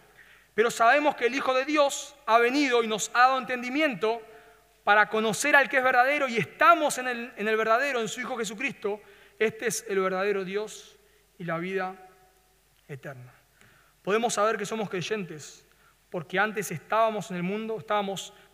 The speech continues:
viviendo como el mundo, pero ¿no dice el texto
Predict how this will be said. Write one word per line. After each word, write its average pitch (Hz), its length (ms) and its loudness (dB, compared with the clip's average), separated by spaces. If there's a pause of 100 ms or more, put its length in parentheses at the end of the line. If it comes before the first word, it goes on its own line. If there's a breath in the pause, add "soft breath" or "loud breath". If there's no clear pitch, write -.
viviendo 214 480 -4
como 185 200 -6
el 180 40 -4
mundo, 220 340 -8 (800 soft breath)
pero 175 140 -12
¿no 185 40 -6
dice 202 140 -8
el 180 80 -8
texto 196 420 -8